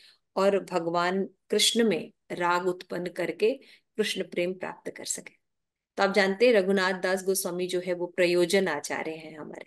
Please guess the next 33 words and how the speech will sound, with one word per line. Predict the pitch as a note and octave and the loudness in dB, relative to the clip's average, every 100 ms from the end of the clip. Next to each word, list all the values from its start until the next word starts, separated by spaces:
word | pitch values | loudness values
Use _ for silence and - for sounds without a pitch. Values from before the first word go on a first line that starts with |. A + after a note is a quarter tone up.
| _ | _
है | F#3 | -4
ना। | D4+ - _ _ - _ - | -4 -6 _ _ -20 _ 0
प्रयोजन | G3+ G3+ A3+ C4 | 6 8 8 6
मतलब | A#3+ B3 | 4 2
होता | A#3 C4 | 2 2
है | D4+ E3+ | -2 -2
लक्ष्य, | D3+ - - - - _ F#3 | -2 0 0 0 -8 _ 0
लक्ष्य | G#3+ - | 0 2
यानी | A#3 C#4 | 0 0
कृष्ण | F4+ F#3 - D#3+ - | 0 0 0 -2 -8
प्रेम | D#3 D#3+ E3 | -8 -8 -10
है | D3 | -16
हमारा, | - _ D3 - _ - | -16 _ -20 -20 _ -8
है | B3+ | -8
ना। | - _ - - - _ | -8 _ -20 -20 -20 _
तो | - | -8
उसके | - G#3+ - C4 | -4 -4 -2 0
जो | C#4 | 0
आचार्य | - - F3 - G3+ G#3 | 0 0 -2 0 0 0
हैं | A3+ A#3 | 0 -2
वो | A3 | -4
कौन | G#3+ A3 A3 | -2 -2 -2
है? | C4+ E4 - _ _ _ _ _ _ | -4 -6 -12 _ _ _ _ _ _
श्री | - - G#3+ A3+ | -10 -4 -2 0
रघुनाथ | F3 F3 D#3 E3+ | -2 -4 -8 -10
दास | - - - | -14 -14 -12
गोस्वामी, | - - - F#3 _ _ _ - | -10 -12 -16 -20 _ _ _ -6
है | G3 | -6
ना। | B3+ - _ _ _ F#3+ | -6 -12 _ _ _ -2
और | |
डीटीज | F3+ G3 G3 A3+ A#3 | 0 0 0 -2 -2
कौन | - G#3+ A3 | 2 2 2
है? | C4+ D#4+ | -2 -6